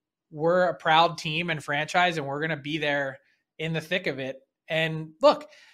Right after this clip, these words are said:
who knows if any of this is gonna work? Who knows if the Colorado Avalanche taking Nazem Kadri out of the picture significantly impacts their chances? They've changed out their goaltending. Like,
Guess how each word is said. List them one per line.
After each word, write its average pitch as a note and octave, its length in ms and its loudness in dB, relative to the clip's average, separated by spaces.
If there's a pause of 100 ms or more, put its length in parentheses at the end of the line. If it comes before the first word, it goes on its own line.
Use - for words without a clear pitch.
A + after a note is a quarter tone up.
(380)
who D4 160 0
knows D#4+ 300 4
if D4+ 160 -2
any B3+ 260 0
of D3+ 140 -4
this D3+ 180 -4
is C3 100 -12
gonna C#3 220 -8
work? B2+ 260 -6
Who A#3+ 140 -4
knows D4+ 320 0
if B3 140 -10
the G#3+ 60 -4
Colorado A3+ 560 2
Avalanche F3+ 680 -2
taking F#3+ 520 -6
Nazem F#3 380 -2
Kadri F3+ 400 -4
out D3+ 140 2
of C#3 80 -6
the C3+ 60 -10
picture F#3 440 -8
significantly F#3+ 920 -8
impacts G3 420 -4
their G#3+ 160 -6
chances? C3+ 460 -8
They've F3 240 -4
changed A3 340 -12
out A3+ 200 -2
their A#3+ 140 -2
goaltending. A3+ 560 -2
Like, C#3+ 220 -6